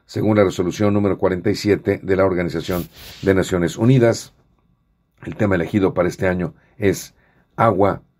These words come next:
y desastres. El Día Mundial del Agua se celebra del veintidós de marzo de cada año y su principal, más bien no del, sino el veintidós de marzo, este día,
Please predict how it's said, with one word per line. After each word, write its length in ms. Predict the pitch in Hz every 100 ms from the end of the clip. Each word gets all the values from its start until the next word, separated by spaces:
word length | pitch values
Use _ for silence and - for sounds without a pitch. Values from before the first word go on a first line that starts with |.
| _ -
y 220 | 107 98
desastres. 1040 | - 98 98 - 107 - 90 78 - - _ _ _ -
El 120 | 95
Día 120 | 123
Mundial 480 | 127 107 120 120 107
del 260 | - 98 101
Agua 340 | 127 123 113
se 160 | - 85
celebra 540 | 78 92 95 90 80 - _ _ -
del 320 | 98 101 101
veintidós 600 | 101 104 90 113 135 156
de 80 | 123
marzo 540 | 107 98 80 92 - _ _
de 180 | 90 85
cada 240 | 104 92
año 320 | 90 92 95 _ _ _ -
y 80 |
su 180 | 104 101
principal, 800 | 104 101 - 92 - 107 107 - _ -
más 200 | 107 95
bien 220 | 101 95
no 140 | 98
del, 240 | 90 85 73
sino 320 | - 90 85 -
el 200 | 123 101
veintidós 460 | 95 85 95 104
de 60 | 90
marzo, 380 | 90 80 85 - _ _ _
este 300 | 107 104 104
día, 320 | 107 127 123